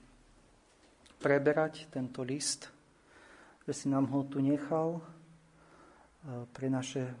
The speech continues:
poučenie a aby si, Pane, skrze svojho Svätého Ducha aj cez tento list konal v našich životoch.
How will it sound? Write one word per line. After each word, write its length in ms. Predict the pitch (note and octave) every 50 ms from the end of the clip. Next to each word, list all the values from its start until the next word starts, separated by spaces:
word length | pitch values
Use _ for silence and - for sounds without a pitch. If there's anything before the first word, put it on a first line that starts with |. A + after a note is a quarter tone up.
| - -
poučenie 720 | D3 C#3+ C#3+ D3 C#3+ - - D3+ D3 C#3+ D3+ D3+ D3+ D3
a 160 | C3+ B2+ B2+ B2+
aby 320 | B2+ B2+ C3 C3 C3 B2 - - - - - - - - - - - - - - _ _ _ - - - -
si, 160 | - - -
Pane, 240 | - D#3 D3 C#3 C3+
skrze 320 | B2 - - - C#3 C3+
svojho 320 | C3+ - - C#3+ C#3 C3 C3
Svätého 480 | C3 - C#3+ C#3 C3+ C#3 D3+ C3 C3
Ducha 400 | C3 C#3 D3+ C#3+ - - C#3 C3+ - - - - - - - - - - - - - - - - _ _ -
aj 160 | C#3 C3 - C#3+
cez 80 | C3+
tento 320 | - - C#3+ C#3 C3+ - C#3+
list 320 | C3+ C#3 C#3 C3+ C3+ -
konal 400 | - - D3 C#3+ C#3 C#3 C3+ C3+
v 160 | C3+ C3+ C3
našich 240 | C3+ - C#3+ C3 B2
životoch. 480 | C3 C#3 C3+ C#3 C#3 C#3 - C#3+ C#3+